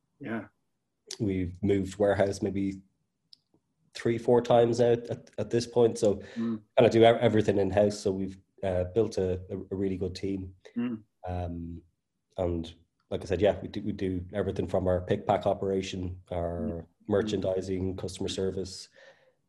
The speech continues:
Speaker 2: Uh, it's, it's all done here, our digital marketing. Um, so at
Speaker 1: Yeah.
Speaker 2: the moment now we've got, you know, three studio spaces where we're constantly creating content, uh, doing our own in,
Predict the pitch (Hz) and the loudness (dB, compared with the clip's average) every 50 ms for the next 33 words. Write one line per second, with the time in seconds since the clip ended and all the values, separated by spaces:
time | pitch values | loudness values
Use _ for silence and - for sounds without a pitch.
0 | _ 92 90 90 90 87 87 87 - - 104 85 85 - - 98 87 87 90 90 | _ -10 -8 -6 -4 -4 -4 -6 -4 -6 -6 -6 -4 -2 0 0 2 2 0 -4
1 | 85 85 92 95 95 92 90 92 92 90 98 95 90 92 90 90 92 92 92 92 | -4 -4 -4 -4 -2 -2 -4 -4 -4 -2 -2 -2 0 -2 -2 0 0 0 -2 -2
2 | - 98 92 85 87 - - _ _ 101 92 87 90 90 90 90 92 90 - - | -2 -4 -4 -4 -6 -10 -14 _ _ -6 -4 -4 -2 -4 -4 -6 -8 -10 -12 -16
3 | _ _ _ _ - - 98 98 98 104 104 101 101 110 107 104 104 110 107 104 | _ _ _ _ -12 -10 -8 -6 -6 -6 -6 -6 -6 -4 0 4 6 6 6 6
4 | 107 107 101 98 98 98 95 - 104 92 - - - - - _ _ - - - | 4 2 2 2 2 0 0 -2 -2 -4 -4 -8 -16 -20 -20 _ _ -20 -20 -20
5 | _ _ - - - - - - _ _ _ _ _ _ _ _ _ _ - 107 | _ _ -18 -16 -16 -16 -18 -20 _ _ _ _ _ _ _ _ _ _ -2 -2
6 | 98 85 - - 113 110 104 104 - - 110 104 110 107 107 104 - - 107 107 | -2 0 2 2 2 2 2 0 0 0 0 4 4 4 4 2 2 2 0 2
7 | 107 113 110 104 - 104 98 95 95 92 87 - - - _ _ _ _ - - | 2 0 -2 -2 -2 -2 0 0 0 -2 -4 -6 -12 -20 _ _ _ _ 0 0
8 | 101 98 101 - 95 98 98 98 - - 104 98 101 104 101 95 - 98 95 98 | 0 0 0 -2 -4 -4 -4 -4 -4 -2 -2 -2 -2 -4 -6 -2 0 0 0 0
9 | 98 104 101 98 95 92 92 - - 101 92 92 90 90 87 107 104 104 98 95 | 0 -2 -2 -2 -2 -4 -6 -8 -6 -6 -4 -4 -4 -4 -6 -4 -4 -2 -2 -2
10 | 92 92 92 92 95 98 95 95 95 101 98 | 0 0 0 0 0 0 0 0 0 -2 -4